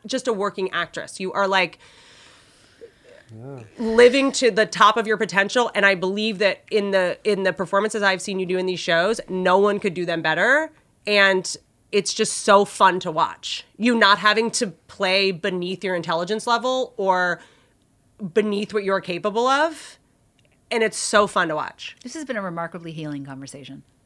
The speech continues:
Speaker 3: Um, I remember thinking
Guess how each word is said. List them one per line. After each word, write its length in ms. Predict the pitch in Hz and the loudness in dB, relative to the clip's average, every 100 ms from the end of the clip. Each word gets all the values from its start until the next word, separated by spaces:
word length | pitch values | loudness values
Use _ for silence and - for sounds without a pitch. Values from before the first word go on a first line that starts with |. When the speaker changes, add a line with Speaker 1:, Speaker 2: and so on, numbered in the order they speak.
| _ _ _ _ - | _ _ _ _ 0
Speaker 3:
Um, 380 | 214 214 196 185 _ _ _ _ _ _ _ _ _ _ _ - | 6 6 6 0 _ _ _ _ _ _ _ _ _ _ _ -4
I 80 | 202 | -2
remember 260 | 208 214 | -2 -4
thinking 440 | 214 196 196 175 | -6 -4 -4 -4